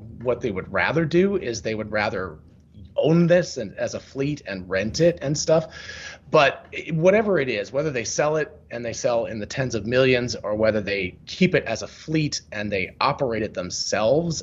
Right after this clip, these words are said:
and just make even more money out of that, it's gonna be a massive part of this. And in the medium term, I think, like, we're talking Cybertruck comes next,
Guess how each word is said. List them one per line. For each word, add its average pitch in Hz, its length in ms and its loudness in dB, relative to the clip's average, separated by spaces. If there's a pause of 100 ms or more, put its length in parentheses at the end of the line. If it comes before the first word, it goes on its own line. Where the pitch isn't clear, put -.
and 98 280 -8
just 98 220 -6
make 104 220 -2
even 87 220 -4
more 123 240 2
money 170 260 6
out 165 100 6
of 170 100 6
that, 180 320 2 (420)
it's 127 320 -2
gonna 143 240 0
be 117 140 -2
a 104 80 0
massive 107 580 -4
part 90 200 -4
of 85 80 -12
this. 87 200 -8
And 143 180 2
in 160 140 4
the 131 160 2
medium 185 500 4
term, 160 420 -4
I 123 100 -4
think, 143 340 -4
like, 107 360 -2
we're 131 120 -8
talking 139 340 0
Cybertruck 135 580 -2
comes 107 280 -6
next, 98 400 -4